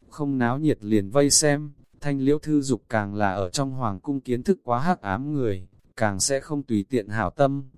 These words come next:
Này Tinh Quang ẩn tiên sinh như thế nào liền thiện tâm lớn đâu? Dĩ vãng hắn nếu là cũng như thế tâm từ, sớm nên bị người xé ba xé ba cấp nuốt mới đúng,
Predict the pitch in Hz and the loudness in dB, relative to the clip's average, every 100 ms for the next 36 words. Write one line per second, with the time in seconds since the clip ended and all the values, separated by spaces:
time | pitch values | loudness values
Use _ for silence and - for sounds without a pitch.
0 | _ - 113 101 - 147 143 147 143 123 | _ -2 2 2 0 -2 -2 -2 -2 -2
1 | 87 - 151 143 156 147 147 147 135 123 | -6 2 4 4 4 2 4 4 4 0
2 | 143 110 101 107 95 123 110 107 143 135 | 2 0 2 0 0 -2 -4 2 2 4
3 | 120 120 139 151 147 151 _ _ _ _ | 2 0 2 2 2 -6 _ _ _ _
4 | 120 139 139 139 135 135 117 120 117 139 | 4 8 8 6 -2 0 0 2 2 4
5 | 135 98 123 143 156 143 120 120 147 135 | 2 -2 -6 0 2 2 2 2 2 2
6 | 131 113 101 90 - _ - 120 117 135 | 0 0 0 -6 -16 _ -4 0 0 2
7 | 151 143 131 131 _ _ _ _ _ _ | 4 4 2 -10 _ _ _ _ _ _
8 | - _ - 131 107 110 95 - 107 120 | -20 _ -4 -4 -2 0 2 2 2 2
9 | 147 139 120 117 151 147 - 190 165 185 | 2 2 2 2 2 2 0 -2 0 -2
10 | 147 120 113 110 107 120 | -2 -2 0 2 0 -2